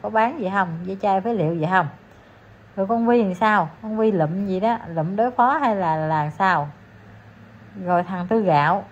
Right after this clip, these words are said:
thằng Tư Gạo có đi bán vé số đâu mà ước có tiền mua bán vé số, có tiền cho nó cái đầu nó đánh số ngược lại người ta nữa cô chú. Đó, rồi nó cờ bạc chứ nó đi mua bán số gì.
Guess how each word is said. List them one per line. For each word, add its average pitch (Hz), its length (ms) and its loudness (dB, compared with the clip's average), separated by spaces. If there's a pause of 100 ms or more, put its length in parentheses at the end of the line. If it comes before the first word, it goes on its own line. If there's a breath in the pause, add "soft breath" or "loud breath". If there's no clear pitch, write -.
thằng 180 120 -8
Tư 214 140 -2
Gạo 170 240 4
có 220 80 0
đi 233 100 -2
bán 226 220 2
vé 269 100 -4
số 269 240 2
đâu 214 220 2
mà 185 120 -2
ước 226 280 0
có 269 120 2
tiền 180 280 2
mua 196 100 -2
bán 214 160 -2
vé 254 120 -6
số, 240 440 4
có 240 180 -2
tiền 165 260 0
cho 190 220 0
nó 202 180 -4
cái 240 80 -4
đầu 175 240 0
nó 214 60 -4
đánh 226 320 -4
số 262 180 2
ngược 170 300 2
lại 165 120 2
người 165 100 -2
ta 190 200 2
nữa 185 120 -4
cô 190 100 -2
chú. 220 200 -2 (580 loud breath)
Đó, 214 140 -4
rồi 185 120 -2
nó 190 100 -2
cờ 160 300 4
bạc 151 260 0
chứ 220 100 -4
nó 240 100 -2
đi 202 200 -2
mua 185 160 0
bán 202 200 0
số 247 160 -2
gì. 175 260 2